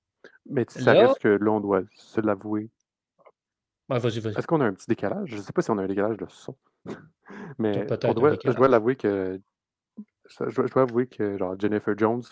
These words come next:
Speaker 1: médaille ou pas au cou à Beijing,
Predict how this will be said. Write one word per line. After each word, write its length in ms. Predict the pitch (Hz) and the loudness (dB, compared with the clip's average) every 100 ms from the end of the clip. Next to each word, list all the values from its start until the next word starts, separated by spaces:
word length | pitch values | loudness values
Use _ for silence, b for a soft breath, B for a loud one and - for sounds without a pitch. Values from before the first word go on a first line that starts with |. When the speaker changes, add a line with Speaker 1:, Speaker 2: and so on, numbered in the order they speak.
| _ _ _ | _ _ _
Speaker 1:
médaille 560 | 120 117 123 123 131 131 | -4 4 4 4 2 -2
ou 60 | 113 | -6
pas 160 | - 127 | 0 0
au 280 | - 117 - | 0 -10 -10
cou 240 | - 127 - _ _ _ _ - | -12 -12 -14 _ _ _ _ -2
à 200 | 120 104 | 0 2
Beijing, 600 | 98 101 101 110 117 123 | 0 -2 -2 -2 -4 -8